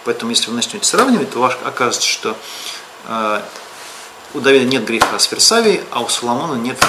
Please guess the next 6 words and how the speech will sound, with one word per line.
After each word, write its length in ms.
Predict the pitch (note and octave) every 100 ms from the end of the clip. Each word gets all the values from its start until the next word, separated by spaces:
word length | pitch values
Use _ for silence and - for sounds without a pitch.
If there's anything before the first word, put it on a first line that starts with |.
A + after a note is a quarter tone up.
| F2+ - - - - -
греха 360 | A2+ A2 A#2+
с, 80 | A#2 - - - - -
с 40 |
многочисленными 680 | A#2 A2+ G#2+ - A2+ A2+ G#2+
женами-наложницами. 920 | G#2+ G#2+ G#2 G#2+ G#2+ G#2 - - - - - - - - - - - - -
Тоже. 220 | A2